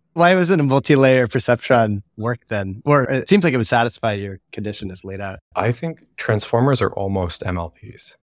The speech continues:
Speaker 2: And they're, like, a very short skip away from M L Ps. So they do look like just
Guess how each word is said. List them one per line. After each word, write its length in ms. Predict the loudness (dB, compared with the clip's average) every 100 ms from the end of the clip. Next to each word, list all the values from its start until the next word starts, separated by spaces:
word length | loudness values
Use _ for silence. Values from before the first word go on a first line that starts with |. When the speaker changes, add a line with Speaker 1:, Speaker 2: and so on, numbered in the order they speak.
| _ _ -4
Speaker 2:
And 100 | 2
they're, 140 | 4
like, 160 | 4 2
a 60 |
very 580 | 0 2 2 0 -2 -8 -8
short 380 | -2 -2 0
skip 380 | -2 0 -2 -6 _ -4
away 340 | -2 0 -4
from 260 | -6 -10 -8
M 140 | -10
L 120 | -12
Ps. 440 | -14 -16 -14 -14 -6
So 180 | 2 4
they 180 | 4 0
do 260 | 0 2
look 240 | 2 0 -4
like 220 | -6 -8
just 200 | -10